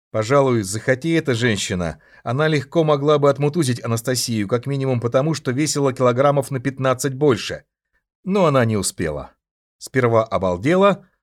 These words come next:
потому как такой реакции никоим образом не ожидала, а через несколько секунд, когда уже пришла в себя, просто не смогла.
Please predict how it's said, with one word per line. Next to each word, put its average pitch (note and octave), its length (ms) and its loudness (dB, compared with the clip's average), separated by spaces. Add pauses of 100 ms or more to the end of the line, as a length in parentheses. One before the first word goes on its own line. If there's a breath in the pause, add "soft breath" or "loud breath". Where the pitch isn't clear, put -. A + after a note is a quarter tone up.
потому D#3+ 320 0
как - 180 0
такой D#3+ 300 0
реакции D3+ 380 2
никоим D3 440 2
образом C#3 400 2
не C#3 80 -2
ожидала, C3+ 640 4 (340 soft breath)
а E3+ 80 -4
через D#3 300 -2
несколько D3 400 -2
секунд, D#3+ 420 -2
когда C3+ 300 2
уже B2 160 2
пришла B2+ 320 -2
в - 40 -2
себя, A#2 460 0
просто C3+ 340 -2
не G#2+ 80 -2
смогла. E2 500 -6